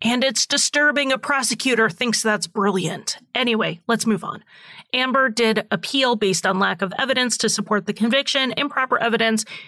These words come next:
ineffective assistance of counsel, and prosecutorial misconduct. The prosecutorial misconduct accusation comes from a witness. At trial, they had a jailhouse informant testify that Amber laughed about killing Josh,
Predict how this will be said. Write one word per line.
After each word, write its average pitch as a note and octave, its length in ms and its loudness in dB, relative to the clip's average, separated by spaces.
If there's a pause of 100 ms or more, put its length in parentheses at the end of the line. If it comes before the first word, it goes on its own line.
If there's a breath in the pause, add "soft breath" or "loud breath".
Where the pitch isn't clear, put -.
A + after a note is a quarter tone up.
(200 loud breath)
ineffective C4 560 -2
assistance G#3+ 460 0
of G3+ 100 -2
counsel, G#3+ 560 0
and C4 260 -2
prosecutorial A#3+ 1160 0
misconduct. G3 840 -2 (880 loud breath)
The A#3 460 2
prosecutorial A3+ 1160 0
misconduct C4+ 600 -2
accusation A3 800 0
comes A#3 500 0 (100)
from G#3 560 2 (140)
a G#3 80 2
witness. F#3+ 720 -2 (760 soft breath)
At C4 260 -2
trial, A#3+ 400 2
they G#3+ 120 0
had A3 220 -2
a G3 160 -2
jailhouse G#3 640 0
informant G#3+ 640 2
testify A#3+ 540 -2
that G#3+ 180 0
Amber G3 400 0
laughed B3+ 400 0
about - 280 -2
killing B3 360 2
Josh, G#3 480 0